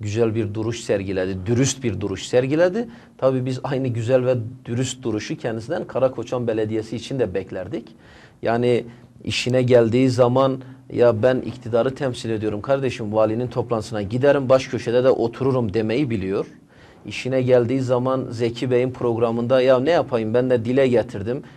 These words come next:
vicdanen rahatsızım." demeyi de biliyor. E hani sen iktidarın temsilcisiydin? Sen öyle arkada oturamazdın, gidip en önde oturman lazımdı valinin masasında. Bir problem çıktı biliyorsunuz. E şimdi vicdanen rahatsızsan gereğini yap o zaman.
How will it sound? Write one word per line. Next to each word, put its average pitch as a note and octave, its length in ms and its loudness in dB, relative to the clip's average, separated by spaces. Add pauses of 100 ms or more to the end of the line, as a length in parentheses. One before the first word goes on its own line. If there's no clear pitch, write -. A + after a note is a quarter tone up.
(140)
vicdanen B2+ 520 2
rahatsızım." B2 600 4 (560)
demeyi G#2 340 0
de G2 140 0
biliyor. G2+ 220 -2
E A2 80 0
hani B2+ 220 -2
sen G3 200 -4
iktidarın D3 460 -2
temsilcisiydin? E3+ 760 -8 (380)
Sen A#2 180 -2
öyle B2+ 140 2
arkada B2 340 2
oturamazdın, E3 600 0
gidip C3+ 180 -4
en C#3 120 0
önde C#3 180 -2
oturman D#3+ 460 -4
lazımdı B2 520 -4
valinin A2 320 -2
masasında. A2 600 -6
Bir B2 80 -6
problem C3 420 -2
çıktı - 300 -8
biliyorsunuz. D3+ 560 -4 (540)
E - 60 -12
şimdi C#3+ 300 -4
vicdanen D#3+ 380 2
rahatsızsan D#3 460 2
gereğini G3+ 320 2
yap G#3 220 -2
o D3 60 2
zaman. B2+ 320 -2